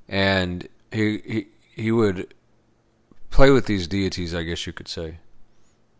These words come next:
And I wouldn't su-, suggest this in any manner whatsoever. But it's fascinating the way that he was able to play with these images and, and, and dissect them and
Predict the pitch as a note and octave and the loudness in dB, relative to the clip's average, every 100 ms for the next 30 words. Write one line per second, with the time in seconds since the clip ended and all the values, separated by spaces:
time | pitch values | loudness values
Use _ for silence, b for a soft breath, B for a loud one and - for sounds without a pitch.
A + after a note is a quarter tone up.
0 | _ F#2+ F2 F#2 F2 D#2 - F#2 - F2 | _ -8 -4 -2 -2 -6 -10 -8 -8 -6
1 | D2 F2+ - E2 D2+ - D#2 D#2+ D#2 E2 | -4 -4 -4 -8 -10 -10 -10 -10 -8 -8
2 | D#2+ D#2+ - E2 D#2+ E2 D2+ - _ b | -8 -10 -10 -10 -10 -10 -12 -18 _ b
3 | b b b b b G#3 G#2+ - - _ | b b b b b 2 2 2 -10 _
4 | _ _ _ _ _ _ _ _ _ _ | _ _ _ _ _ _ _ _ _ _
5 | _ _ _ - A2+ - D3 D3 A#2+ A2+ | _ _ _ -4 -2 2 2 2 0 0
6 | A2 G#2 G2+ G#2+ G#2+ F2+ G#2+ G#2+ G2 F#2 | 0 0 0 0 0 -2 -4 -4 -4 -6
7 | F2+ G2 F#2 D#2+ F2+ F#2 F#2 E2+ D#2+ D#2 | -4 -6 -6 -8 -6 -6 -6 -8 -10 -12
8 | - - - _ - F#2+ F2+ F2 D#2+ E2 | -16 -20 -20 _ -6 -4 -2 -4 -6 -8
9 | D#2 D2+ - D#2 D2+ D2+ - E2+ E2 E2 | -10 -14 -14 -14 -12 -14 -12 -4 -2 -2
10 | - F#2 - F2 D#2+ D2+ D2 | -2 -4 -4 -8 -8 -10 -14